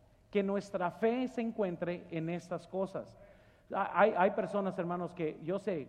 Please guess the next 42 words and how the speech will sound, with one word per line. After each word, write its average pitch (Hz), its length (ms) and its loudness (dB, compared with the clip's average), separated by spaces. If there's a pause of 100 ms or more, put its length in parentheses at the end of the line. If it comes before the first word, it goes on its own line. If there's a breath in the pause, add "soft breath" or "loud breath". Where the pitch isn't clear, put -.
me 143 100 -6
están 202 220 0
escuchando 220 520 -4
y 190 60 -2
están 190 180 -4
diciendo, 180 480 -4 (320 loud breath)
"Pastor, 196 240 0
es 214 80 -2
que 208 80 0
no 208 100 0
te 214 80 -4
imaginas, 196 480 -2
yo 185 120 -2
sí 190 140 -6
tengo 190 260 -2
problemas, 196 520 -2
tengo 196 220 -2
necesidades", 185 840 -2 (460 loud breath)
y 202 80 2
a 196 60 4
la 190 100 2
misma 233 460 0
vez, 226 320 0
ahorita 180 560 0
mismo, 220 560 -4 (800 soft breath)
usted 226 300 0
se 233 120 0
va 214 120 4
a - 20 -2
subir 226 360 -2
en 170 140 0
un 233 140 0
carro 190 480 -2 (1200 soft breath)
y - 80 0
ahorita 214 340 2
mismo 196 400 0
va 175 80 0
a 180 60 2
irse 214 480 -2
a 156 100 0
una 190 320 -4
casa 165 440 -6